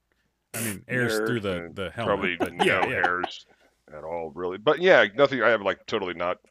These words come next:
Speaker 3: I'm covered, like, head to toe. But yeah, no, I, I, uh, I got on. uh, I guess, I guess I com-, I complain about, like, the weather's gonna be, like, it's gonna be, like, fucking, like, fifty degrees, and I'm like, I bought a cold weather jacket specifically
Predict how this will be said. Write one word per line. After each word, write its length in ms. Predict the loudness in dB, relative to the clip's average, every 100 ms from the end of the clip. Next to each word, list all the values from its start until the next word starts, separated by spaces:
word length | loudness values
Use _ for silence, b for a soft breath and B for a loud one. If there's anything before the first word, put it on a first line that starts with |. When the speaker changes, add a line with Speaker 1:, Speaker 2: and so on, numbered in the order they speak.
| -8
Speaker 3:
I'm 160 | -8
covered, 420 | -2 -2 -2 -6
like, 280 | -6 -8 -6
head 140 | -8 -10
to 80 |
toe. 280 | -8 -6 -6 B B B B B -4
But 100 | 6
yeah, 240 | 8 8
no, 160 | 6 4
I, 120 | 4
I, 240 | 4 4 2 0
uh, 60 | -4 -4
I 60 |
got 220 | 0 2 4
on. 180 | 2 0
uh, 140 | 0 0
I 60 |
guess, 180 | 0 2
I 200 | 2 2
guess 160 | 2 4
I 120 | 2
com-, 240 | 2 -6 -4 -4
I 100 | -4
complain 360 | -6 -10 -8
about, 140 | -4 -6
like, 100 | -8
the 80 | -2
weather's 300 | 2 2 0
gonna 180 | -6 -6
be, 80 | -4
like, 140 | -4
it's 100 | -6
gonna 140 | -2 0
be, 40 |
like, 100 | 0 _ b b b b b _ _ _ -6
fucking, 280 | -4 -4
like, 180 | -4 -4 -4
fifty 260 | -4 -4 -4
degrees, 500 | -8 -4 -4 -4 -8
and 100 | -8
I'm 80 | -2
like, 200 | -4 -2
I 120 | -2 -2
bought 300 | 0 -2 -4
a 40 |
cold 420 | -10 -10 -8 -8 -8
weather 440 | -8 -6 -6 -8 -10
jacket 440 | -8 -8 -8 -12
specifically 1000 | -14 -14 -12 -10 -10 -12 -12 -10 -10 -12